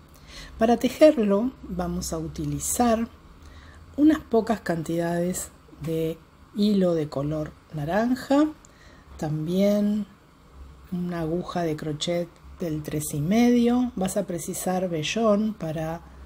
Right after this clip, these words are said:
poder rellenar, una aguja para bordar, hilo negro, marcadores, tijeras y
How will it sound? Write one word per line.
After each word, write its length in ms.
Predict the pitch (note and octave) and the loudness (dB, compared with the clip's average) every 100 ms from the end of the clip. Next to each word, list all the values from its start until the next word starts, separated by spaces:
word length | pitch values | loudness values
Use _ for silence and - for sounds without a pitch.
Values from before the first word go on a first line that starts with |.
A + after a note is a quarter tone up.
| - - - - | -20 -20 -20 -14
poder 320 | - E3 D#3+ | -6 -4 -4
rellenar, 720 | D#3 D#3 - F3+ A3+ B3 B3+ B3+ - - - - | -4 -4 -2 0 4 6 4 0 -6 -20 -20 -4
una 260 | G#3+ G#3+ F3+ | 0 2 2
aguja 580 | E3+ F#3 F#3 G3 F#3+ | 0 -2 -2 -2 -2
para 220 | F#3+ E3 D#3+ | -4 -6 -4
bordar, 560 | D#3 D#3+ G3 A3 A3+ - - - | -4 -4 0 0 0 -6 -6 0
hilo 260 | F3+ E3+ | 0 0
negro, 640 | D#3 G#3+ A3 G3+ G#3 G#3+ B3+ - - - - - - - - | 0 0 2 0 2 0 0 -8 -20 -20 -20 -20 -20 -20 -6
marcadores, 960 | - C#4+ C4+ F3 F3 G3+ G3+ G3 G3 - - - - | 0 0 2 -2 2 4 4 2 -2 -6 -16 -20 -2
tijeras 840 | C#4 C4 - F3+ F3+ F3+ F#3+ - - - - - - - - - - | 0 0 -2 -2 -2 -4 -6 -8 -14 -20 -20 -20 -20 -20 -20 -20 -4
y 260 | A#3+ B3 | 2 2